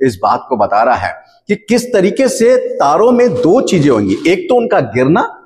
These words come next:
बहुत बड़ी संख्या में वो गिरेंगे और पृथ्वी पर सिर्फ एक जगह नहीं, कई जगहों पर गिरेंगे या पूरी पृथ्वी पर गिर सकते हैं, ये परमेश्वर जानता है। मगर तारों का गिरना जो है वो सब जगह होगा और एक, अ, इतिहास जो है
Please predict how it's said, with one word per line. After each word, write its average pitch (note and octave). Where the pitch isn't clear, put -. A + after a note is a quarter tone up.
बहुत C#3
बड़ी G#3+
संख्या G3+
में A#3+
वो A3+
गिरेंगे A#3+
और -
पृथ्वी F#3+
पर C4
सिर्फ C4
एक F3
जगह B3
नहीं, C4
कई A#3
जगहों D3+
पर A#3
गिरेंगे G#3+
या G#3+
पूरी A3+
पृथ्वी F3+
पर E3+
गिर C#3
सकते -
हैं, F2
ये D#3+
परमेश्वर G3
जानता C#3+
है। D3
मगर E3
तारों D#3
का E3
गिरना B2+
जो A#2
है C3+
वो C#3+
सब F3
जगह D3+
होगा B2+
और D#3
एक, E3
अ, C#3
इतिहास E3+
जो D#3
है -